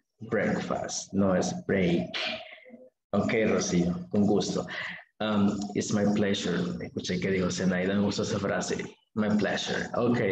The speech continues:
entonces seguimos. Escuchamos ahora, ahí escuchamos a Olga con José, escuchamos a las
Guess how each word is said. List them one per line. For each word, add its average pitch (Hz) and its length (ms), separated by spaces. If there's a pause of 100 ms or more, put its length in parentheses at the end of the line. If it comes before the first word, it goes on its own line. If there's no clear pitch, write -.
(440)
entonces 180 640
seguimos. 131 680
Escuchamos 143 840
ahora, 131 680
ahí 110 140
escuchamos 110 640
a 87 140
Olga 127 420
con 101 240
José, 139 400
escuchamos 95 480
a - 80
las 85 160